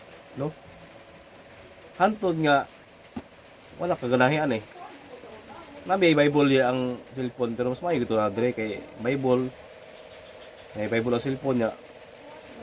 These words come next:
I-cancel na po nimo, dito, dito na po ka sa video, no? Mura ma-,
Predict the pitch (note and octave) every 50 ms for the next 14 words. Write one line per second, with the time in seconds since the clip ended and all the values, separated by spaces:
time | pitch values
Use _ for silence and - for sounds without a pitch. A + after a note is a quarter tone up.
0 | - G2 G2+ G2+ G2 F#2+ - A2 B2 A#2+ - C3+ B2+ B2+ A2+ A#2+ B2 B2+ C#3+ D3+
1 | D3 C3 A2+ A2+ A2 G#2+ A#2 A#2+ B2+ B2 A#2 A2 G#2+ C3 B2+ B2 B2 B2 B2 A#2+
2 | A#2 B2+ C3+ C3 A#2 A#2+ B2 A#2+ A#2 B2+ C3+ C3+ B2+ A#2+ A#2+ B2 C3 C#3 C#3 C#3
3 | -